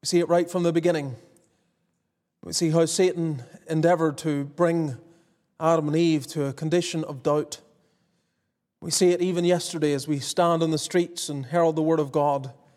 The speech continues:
the natural inclination of men to not believe God. We do remember the word that was preached to thousands yesterday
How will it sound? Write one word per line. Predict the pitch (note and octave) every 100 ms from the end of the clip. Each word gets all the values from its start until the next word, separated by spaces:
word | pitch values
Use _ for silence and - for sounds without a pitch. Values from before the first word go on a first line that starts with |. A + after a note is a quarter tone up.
| _ _ _ _ _ _ _ _ _
the | E3
natural | E3 F3 - E3+ D#3 C#3 -
inclination | F3 D#3+ D#3+ E3+ E3 D#3+
of | C#3+
men | D#3 E3 D3 C3+
to | D3+ C#3 C3 C3
not | E3 F3 E3 - -
believe | E3+ D#3+ D#3+ D3+ C#3 B2 - -
God. | C3+ D3 C#3 C3 - _ _ _ _ _ _ _ _ _ _ _ -
We | D3+
do | E3+
remember | E3 D#3+ F3+ F3+ D#3
the | C3 C#3+
word | D3 F3 E3+
that | -
was | -
preached | - F3 E3 -
to |
thousands | D#3+ E3+ F3 E3 D3+ C3+ -
yesterday | D#3 D3+ - C#3 C#3